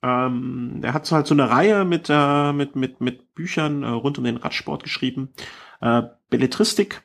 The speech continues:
also, äh, ich weiß nicht, ob er das selber erlebt hat, ich kann's mir irgendwie nicht so richtig vorstellen. Oder vielleicht doch. Äh, im Prinzip geht es um den, äh, um, um, um, äh,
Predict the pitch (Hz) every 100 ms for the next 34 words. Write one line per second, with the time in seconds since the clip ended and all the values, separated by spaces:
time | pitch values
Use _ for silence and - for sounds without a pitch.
0 | _ 123 127 139 127 127 123 117 113 113
1 | 113 - 147 143 139 131 117 120 143 110
2 | 113 165 - - - 135 135 143 120 123
3 | 120 - - - - 107 - 110 147 -
4 | _ - - - - _ _ 123 117 120
5 | 101 - 143 - - _ - 117 117 113
6 | - _ - - - - 123 135 - 196
7 | - 165 - 156 147 143 139 135 131 127
8 | 123 123 123 123 120 - 117 127 123 123
9 | 120 117 113 110 110 113 101 104 110 107
10 | 107